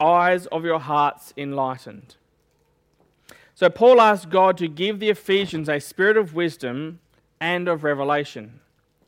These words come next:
He's asking God to bestow upon them an attitude of wisdom and revelation.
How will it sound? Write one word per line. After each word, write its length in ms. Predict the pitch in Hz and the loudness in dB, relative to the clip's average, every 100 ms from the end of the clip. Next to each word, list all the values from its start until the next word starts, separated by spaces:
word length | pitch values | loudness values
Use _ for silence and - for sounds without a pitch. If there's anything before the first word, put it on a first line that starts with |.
| _ _ _ _ _ | _ _ _ _ _
He's 220 | - 185 185 | 0 2 6
asking 400 | 202 202 202 175 | 4 4 -2 0
God 220 | 185 196 | 2 2
to 80 | 175 | -2
bestow 420 | 165 - - 202 | -6 -4 4 4
upon 340 | 208 196 175 | 4 0 -2
them 200 | 170 170 | -2 -4
an 100 | 165 - | -6 -2
attitude 720 | 175 202 - - 156 127 104 _ _ _ | -2 -2 -6 -8 -8 -8 -14 _ _ _
of 300 | 151 147 131 | -2 -2 -4
wisdom 720 | 160 190 165 156 127 107 110 _ _ _ _ _ | 0 0 -2 -4 -4 -8 -18 _ _ _ _ _
and 200 | 151 156 | -4 -2
revelation. 840 | 147 135 151 185 - 156 110 98 | -2 0 2 0 -2 -10 -14 -18